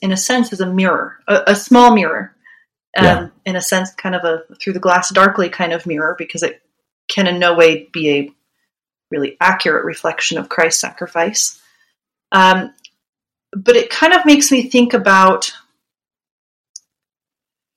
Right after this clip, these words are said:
Speaker 1: okay, stay with me here,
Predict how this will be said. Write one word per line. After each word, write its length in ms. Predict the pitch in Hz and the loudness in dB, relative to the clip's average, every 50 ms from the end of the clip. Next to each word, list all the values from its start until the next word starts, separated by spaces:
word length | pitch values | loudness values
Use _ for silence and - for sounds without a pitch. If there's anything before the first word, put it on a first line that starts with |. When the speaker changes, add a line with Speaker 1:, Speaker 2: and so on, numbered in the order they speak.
| _ _ _ _ _ _ _ _ _ _ _ - | _ _ _ _ _ _ _ _ _ _ _ -2
Speaker 1:
okay, 360 | 185 - 170 165 160 - - _ _ _ _ _ _ _ _ _ _ _ _ _ _ _ _ _ _ _ - | 0 2 2 2 0 -4 -10 _ _ _ _ _ _ _ _ _ _ _ _ _ _ _ _ _ _ _ -6
stay 220 | - - - 202 208 | -2 0 2 4 4
with 220 | 190 175 170 - | 4 2 2 0
me 100 | 151 160 | -4 -4
here, 300 | - - - - - | -4 -4 -6 -6 -8